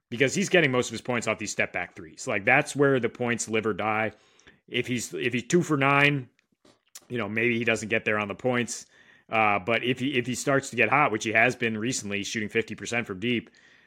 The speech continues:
like, yeah, he, he's probably clearing twenty points and, and nearing, uh, ten assists.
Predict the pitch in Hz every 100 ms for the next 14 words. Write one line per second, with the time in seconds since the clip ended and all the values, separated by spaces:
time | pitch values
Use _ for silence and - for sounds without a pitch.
0 | _ 101 107 104 113 147 101 - 113 117
1 | 110 123 - 123 139 139 143 143 110 131
2 | 123 123 147 143 - - 127 110 113 107
3 | 107 117 113 110 104 101 95 107 98 -
4 | 85 -